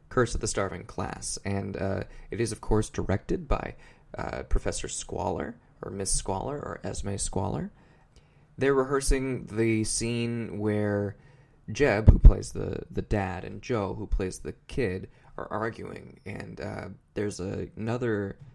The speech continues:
student dressed up as a lamb, uh, just in the kitchen, and so they kind of end it, um, it's, it's Joe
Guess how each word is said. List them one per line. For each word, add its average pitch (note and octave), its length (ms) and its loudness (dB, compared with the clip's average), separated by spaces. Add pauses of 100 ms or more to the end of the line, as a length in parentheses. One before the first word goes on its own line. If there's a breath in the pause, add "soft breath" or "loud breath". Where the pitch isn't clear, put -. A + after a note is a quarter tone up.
student F#2+ 600 -8
dressed G#2 320 -2
up G2+ 140 -2
as F#2+ 100 -2
a F2 60 -6
lamb, G2 600 -8 (440 soft breath)
uh, - 120 -10
just F#2+ 300 -8
in A2 320 -6
the G2+ 80 0
kitchen, G2+ 560 -6 (520 soft breath)
and G2+ 220 -8
so G#2 220 -4
they G#2 200 -2
kind G#2+ 260 -6
of G2+ 80 -6
end G#2 240 -4
it, G#2 200 -4 (840 soft breath)
um, G2 340 -10
it's, - 300 -10
it's - 260 -8
Joe A2 600 2